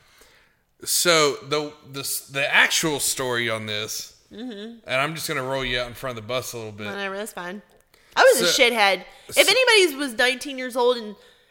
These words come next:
Speaker 2: and broke up with somebody and went on their fucking hoe phase, you're a shithead.
Speaker 1: Yeah, she whored herself out. It's great.
Speaker 2: You're a shithead.
Speaker 1: So,
Speaker 2: I
Speaker 1: we
Speaker 2: was a
Speaker 1: go out
Speaker 2: shithead.
Speaker 1: to dinner after I save her ass from a terrible fucking date night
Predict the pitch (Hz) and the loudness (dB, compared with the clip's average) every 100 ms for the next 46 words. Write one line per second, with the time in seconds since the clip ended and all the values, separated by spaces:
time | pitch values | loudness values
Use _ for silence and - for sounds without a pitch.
0 | - 214 214 220 240 269 254 240 233 254 | -6 -4 -2 0 2 2 0 0 -2 -2
1 | 247 240 247 240 220 185 180 - - _ | 2 2 2 2 0 -2 -6 -20 -20 _
2 | _ - 214 294 269 254 240 233 214 - | _ -12 -2 -2 0 -2 2 2 2 2
3 | 269 269 233 262 254 269 285 262 262 269 | 0 0 -6 2 2 2 -2 -2 -4 -8
4 | - - 403 359 - - 240 185 165 196 | -10 2 4 4 2 -2 -4 -4 -4 -2
5 | 143 - 202 147 190 202 165 - 151 123 | -2 -2 -4 -4 -4 -2 -4 -2 -4 -2
6 | 117 98 - _ _ 160 143 143 120 - | -6 -6 -12 _ _ -16 -12 -6 -6 -8
7 | - _ 262 285 302 - 427 202 165 214 | -20 _ -8 -8 -4 -4 -2 -2 -4 -14
8 | - 196 196 185 175 - - 294 226 226 | -8 -2 0 0 -4 -10 -4 0 2 4
9 | 226 226 220 175 131 120 127 - - 139 | 4 2 -2 -2 0 0 -4 -8 0 0
10 | - 147 131 - 156 156 151 151 135 135 | 2 0 0 0 0 0 0 0 2 0
11 | - 143 127 117 110 - - 147 160 151 | -2 -6 -4 -6 -4 -6 -4 -2 0 -2
12 | 151 - 151 147 151 143 139 135 135 131 | -6 -4 -4 -4 -4 -8 -8 -10 -12 -14
13 | - _ _ 123 120 143 - 110 110 | -20 _ _ -6 0 0 0 -6 -6